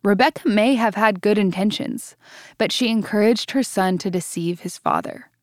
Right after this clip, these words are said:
Surely God could have worked things out without such deception. Are there times in your own life when you want to shortcut or take the easy way out? Maybe you're well-meaning, but could your good intentions lead you to compromise?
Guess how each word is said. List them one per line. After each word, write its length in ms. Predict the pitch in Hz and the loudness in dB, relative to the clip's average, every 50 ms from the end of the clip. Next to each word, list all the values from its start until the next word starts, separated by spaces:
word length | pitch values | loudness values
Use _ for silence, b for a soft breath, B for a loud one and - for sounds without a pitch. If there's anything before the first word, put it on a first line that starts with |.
| _ _ _ _ _ _ _ - | _ _ _ _ _ _ _ -10
Surely 460 | - - - 262 277 302 302 320 311 | -6 -2 2 2 4 4 4 2 2
God 380 | 208 233 220 208 214 220 202 - | 2 2 2 2 2 0 -2 -6
could 240 | - - 247 254 269 | -4 0 2 2 4
have 180 | 269 226 208 | 2 2 2
worked 180 | 226 214 - - | 0 -2 -2 -4
things 320 | - - 190 185 175 180 | -4 -4 -2 -2 0 2
out 180 | 180 180 - - | 2 2 2 2
without 440 | 190 202 180 202 190 196 208 - - | 0 0 2 2 2 2 2 -2 -6
such 420 | - - - 190 196 - - - | -6 -4 -2 -2 -2 -4 -6 -8
deception. 600 | - 185 - - 196 196 - - - - - - - _ _ _ _ _ _ B B B B B B B B B B - | -8 -8 -6 -4 -4 -4 -4 -6 -10 -12 -14 -16 -18 _ _ _ _ _ _ B B B B B B B B B B -2
Are 80 | 208 214 | 0 2
there 160 | 214 226 214 | 4 2 2
times 420 | - - - 202 202 233 254 247 269 | 0 -2 -2 0 2 4 4 4 4
in 100 | 254 240 | 4 2
your 120 | 220 - | 2 0
own 220 | - 196 190 190 | 0 0 0 0
life 360 | 190 180 175 175 175 175 - - | 0 0 0 0 -2 -2 -4 -2
when 140 | 196 185 | -2 0
you 100 | 180 180 | 2 2
want 180 | 185 202 202 - | 0 0 -2 -4
to 60 | 202 | -6
shortcut 600 | 190 - - 196 202 - - - - 185 180 - - | -10 -6 -2 -2 -2 -2 -2 -2 -2 -2 -2 -2 -2
or 80 | 190 | -6
take 300 | 185 - - - 185 - | -8 -6 -4 -6 -4 -2
the 120 | - 190 202 | -2 -4 -2
easy 280 | - 185 185 180 196 202 | -2 -2 -2 -2 0 0
way 220 | 196 190 185 180 | 2 2 2 2
out? 380 | 175 175 175 190 208 - B B B B B B B B B B B - | 2 2 2 2 0 -2 B B B B B B B B B B B 0
Maybe 220 | 196 202 240 220 | 2 2 4 4
you're 180 | 285 285 262 208 | 4 4 4 4
well-meaning, 760 | 180 190 190 208 202 185 190 196 196 180 175 170 175 170 B B B B B B B - | 4 2 2 4 4 2 2 2 2 2 0 0 -2 -4 B B B B B B B -8
but 140 | - - - | -8 -6 -2
could 180 | - 220 185 | 0 0 2
your 100 | 202 196 | 2 0
good 240 | 175 160 - 196 196 | 0 0 0 2 2
intentions 680 | 208 214 202 175 - 175 175 175 - 190 185 180 - | 4 2 2 0 -2 -2 -4 -4 -2 -4 -4 -4 -2
lead 220 | - 180 185 170 - | -2 -2 -2 -2 -2
you 80 | 185 | -4
to 80 | 175 180 | -4 -4
compromise? 800 | - - - - - - 76 - - - - 226 - - - | -4 -4 -4 -4 -4 -6 -8 -10 -10 -12 -14 -16 -18 -20 -20